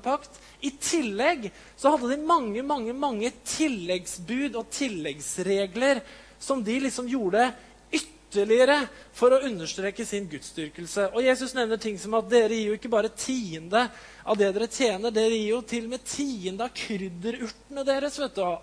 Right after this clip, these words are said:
Anis og karve og mynte. Altså, de var nøye, altså. Tenk deg selv.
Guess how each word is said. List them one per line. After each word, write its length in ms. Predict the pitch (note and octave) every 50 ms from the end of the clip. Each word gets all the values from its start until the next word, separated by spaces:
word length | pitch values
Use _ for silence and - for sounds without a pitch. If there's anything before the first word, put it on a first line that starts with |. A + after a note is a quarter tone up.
| -
Anis 680 | A3+ A#3+ A#3+ B3 C4 C4+ C4+ C4+ C4+ C#4 C#4+ C4+ - - B3
og 140 | A3 - -
karve 640 | - - - C#4 C#4 B3+ G#3+ F3 F3 F#3 G#3 B3+ B3+
og 160 | A3+ A#3 A#3+
mynte. 680 | B3 C4 C#4+ C4+ G#3+ F3 E3 - - - - C#4 C#4+ C4+ - - - - - - - - -
Altså, 220 | - A3+ A3+ A#3 C#4
de 140 | A#3+ B3 A#3+
var 140 | A#3 C#4 C#4+
nøye, 400 | D4 D4+ D#4+ D#4 C4+ A3 A3 B3+
altså. 460 | C#4 E4+ E4 C4 - - - E3+ D3 C3+ - -
Tenk 160 | A#3 B3 A#3
deg 140 | - C#4 C#4+
selv. 440 | B3+ B3+ A#3 G#3+ E3+ - - -